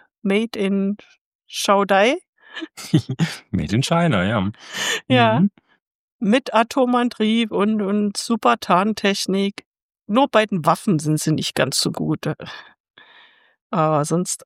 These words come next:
Speaker 1: alles super.
Speaker 2: Genau, und die, äh, PilotInnen von so einem Fighter, die sind halt auch direkt irgendwie damit verbunden. Das ist so ein bisschen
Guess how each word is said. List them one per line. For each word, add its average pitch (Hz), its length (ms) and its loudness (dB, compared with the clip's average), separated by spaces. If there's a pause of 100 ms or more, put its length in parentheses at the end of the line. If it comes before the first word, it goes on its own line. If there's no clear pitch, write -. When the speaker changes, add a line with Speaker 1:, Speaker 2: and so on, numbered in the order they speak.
Speaker 1:
alles 170 360 0
super. 165 420 -2 (640)
Speaker 2:
Genau, 101 300 4
und 92 140 0
die, 98 320 2
äh, 92 160 2
PilotInnen 120 840 0
von 113 220 -2
so 107 80 2
einem 110 80 2
Fighter, 110 420 2
die 101 120 2
sind 104 240 0
halt 117 120 2
auch - 100 -4
direkt 110 360 0
irgendwie 110 200 2
damit 104 260 0
verbunden. 120 600 -2
Das 110 140 -6
ist - 40 -8
so 104 60 -6
ein - 60 -6
bisschen 110 360 2